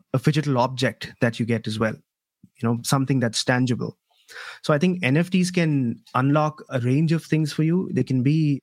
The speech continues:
the most, I mean, if you, if you were to reduce it down to an extremely crass example, they can be the most effective loyalty program that a brand ever has, right?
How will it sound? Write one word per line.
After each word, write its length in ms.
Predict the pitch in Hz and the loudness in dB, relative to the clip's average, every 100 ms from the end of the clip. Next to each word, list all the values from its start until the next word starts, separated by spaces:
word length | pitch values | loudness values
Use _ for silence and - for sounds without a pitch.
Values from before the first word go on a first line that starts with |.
| - | -4
the 100 | 131 | 0
most, 380 | 139 147 143 - - - - - | 2 0 -2 -10 -20 -20 -10 -2
I 60 | |
mean, 120 | 135 | -2
if 120 | 127 127 | 0 -2
you, 160 | 110 - | -4 -4
if 120 | - | -2
you 80 | 135 | -2
were 80 | |
to 240 | 123 120 113 - | 0 -4 -6 -4
reduce 460 | 131 131 156 143 | -2 2 0 0
it 120 | 143 110 | -2 0
down 320 | 123 123 120 | 0 2 0
to 320 | 127 113 107 - | 0 0 -4 -4
an 80 | 127 | -4
extremely 420 | 120 - 135 127 | -2 0 0 0
crass 380 | 117 120 117 - | 0 0 0 -2
example, 560 | 110 110 131 147 120 110 - - - - - | -4 0 0 0 -2 -4 -14 -18 -18 -12 -2
they 140 | 131 | 0
can 160 | 143 143 | 2 2
be 120 | 151 | 2
the 80 | 147 | 0
most 440 | 139 143 - - - | 0 0 -2 -6 -6
effective 560 | 127 147 143 - 135 | -2 0 0 0 -2
loyalty 400 | 120 123 147 139 | 0 0 0 0
program 500 | 127 113 107 107 104 - | -2 -2 -2 -2 -4 -2
that 160 | 127 120 | 0 2
a 20 | |
brand 320 | 117 117 113 | 2 0 0
ever 160 | 113 110 | 0 0
has, 460 | 147 110 - - _ _ _ _ - | 0 0 -6 -12 _ _ _ _ -2
right? 160 | 123 | 0